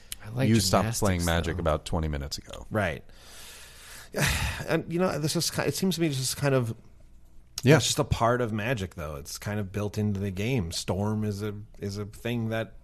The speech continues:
Speaker 3: affects all aspects of Magic, kind of, right? Like,
Speaker 1: Mm-hmm.
Speaker 2: So was Tuck.
Speaker 3: So was, <laughs> yeah, so was
Speaker 2: <laughs>
Speaker 3: Tuck. Um, yeah, I don't know. I, I, I don't, I never really, I never had a problem with it.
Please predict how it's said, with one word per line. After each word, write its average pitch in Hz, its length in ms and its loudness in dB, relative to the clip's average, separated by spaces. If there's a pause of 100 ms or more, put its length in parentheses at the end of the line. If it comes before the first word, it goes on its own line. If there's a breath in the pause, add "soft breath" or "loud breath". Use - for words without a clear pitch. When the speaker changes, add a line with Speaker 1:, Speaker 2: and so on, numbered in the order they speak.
(280)
Speaker 3:
affects 107 460 -6
all 117 280 2
aspects 127 460 0
of 92 100 -8
Magic, 85 320 -6
kind 107 260 -2
of, 92 180 -4
right? 101 300 -4
Like, 90 300 -6
Speaker 1:
Mm-hmm. 107 320 -2 (180)
Speaker 2:
So - 180 4
was 110 180 8
Tuck. - 360 6 (320)
Speaker 3:
So 107 140 0
was, 101 260 0
<laughs> - 0 -
yeah, 104 160 2
so - 180 -2
was 92 140 8
Speaker 2:
<laughs> 92 60 4
Speaker 3:
Tuck. 131 320 4 (320 loud breath)
Um, 110 460 6 (220)
yeah, 151 220 -2
I 143 40 -2
don't 165 120 0
know. 147 180 4
I, 101 300 2
I, 107 120 0 (400)
I 117 80 -2
don't, 135 220 -4 (400)
I 117 100 -6
never 123 280 -2
really, 113 260 2
I - 60 0
never 123 320 4
had 110 160 2
a 101 60 2
problem 95 360 0
with 92 160 -2
it. 90 160 -6